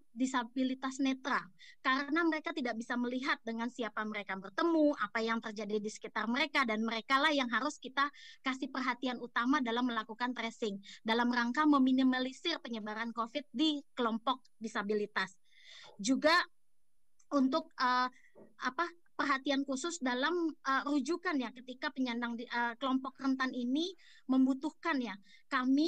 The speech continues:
eh, dari B K R tuh membuka layanan, eh, emergency pada beberapa waktu yang lalu, dan kami sangat, apa ya, sangat terpukul ketika ada beberapa, eh, ibu hamil, eh, hamil besar,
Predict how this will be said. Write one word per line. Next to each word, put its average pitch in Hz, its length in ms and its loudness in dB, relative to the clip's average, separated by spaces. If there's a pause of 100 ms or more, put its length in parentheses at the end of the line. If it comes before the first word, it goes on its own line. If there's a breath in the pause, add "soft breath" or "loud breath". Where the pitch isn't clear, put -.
(480)
eh, 254 320 0
dari 254 320 -4
B 240 160 -6
K - 80 -6 (240)
R 349 80 -10
tuh 370 80 -6
membuka 285 400 -2
layanan, 269 560 -2
eh, 226 400 -6
emergency 247 720 -6
pada 214 320 -6
beberapa 214 400 -10
waktu 214 320 -6
yang 208 80 -6
lalu, 202 320 -2
dan 254 160 2
kami 254 480 0 (320 loud breath)
sangat, 254 320 2 (160)
apa 262 160 -4
ya, 233 80 -2
sangat 262 320 0
terpukul 269 560 -4
ketika 277 480 -4
ada 254 320 0
beberapa, 233 720 0 (400 soft breath)
eh, 233 320 0
ibu 294 240 2
hamil, 339 480 2 (480)
eh, 254 80 -2
hamil 277 320 4
besar, 262 560 -2